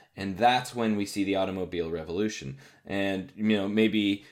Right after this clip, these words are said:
Henry Ford probably didn't pred-, predict, like, interstates or truck stops and gas stations and the kind of, like, the fact that we,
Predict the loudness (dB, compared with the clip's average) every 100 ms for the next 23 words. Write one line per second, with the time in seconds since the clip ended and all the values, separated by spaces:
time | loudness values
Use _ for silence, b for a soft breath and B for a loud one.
0 | b -4 -2 0 2 2 4 4 4 4
1 | 2 2 -2 -10 -10 -12 -12 _ -16 -4
2 | 2 2 2 -4 -2 0 2 0 0 0
3 | 0 0 2 4 2 -2 B B 0 2
4 | 2 2 2 0 -2 0 0 0 0 -2
5 | 0 -4 -2 0 -2 2 6 6 6 2
6 | 2 2 2 2 0 0